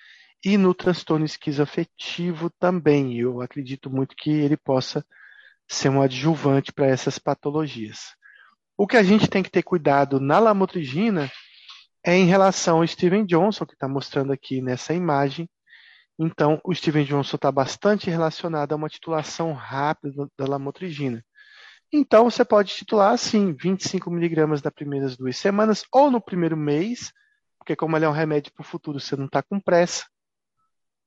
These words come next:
Você pode ir pra cinquenta, depois pra setenta e cinco e depois pra cem miligramas, de forma que você pode atingir essas doses aí em dois meses ou quatro meses até chegar a cem. Se o paciente geralmente não fez,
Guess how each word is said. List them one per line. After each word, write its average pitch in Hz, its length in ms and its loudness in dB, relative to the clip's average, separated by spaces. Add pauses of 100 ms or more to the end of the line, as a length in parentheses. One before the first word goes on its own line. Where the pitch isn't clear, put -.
(260)
Você 240 140 2
pode 170 300 4
ir - 40 0
pra 170 140 2
cinquenta, 220 800 2
depois 156 360 -2
pra 147 120 -6
setenta 156 440 -6
e 190 60 -4
cinco 208 840 -4 (640)
e 180 80 -6
depois 170 440 -2
pra 170 200 -4
cem 170 240 -6
miligramas, 170 600 -4
de 151 80 -6
forma 175 320 -2
que - 80 -10
você - 140 -8
pode 165 300 -2
atingir 165 600 -4
essas 147 360 -4
doses 139 440 -2
aí 131 160 -2
em 147 160 -8
dois 139 420 -2
meses 139 640 -4 (400)
ou 135 120 0
quatro 160 400 2
meses 156 720 2 (340)
até 147 260 2
chegar 147 340 2
a 160 60 2
cem. 117 400 -8
Se - 220 0
o 294 40 4
paciente 202 560 0
geralmente 165 680 0
não 147 160 -6
fez, 139 460 -4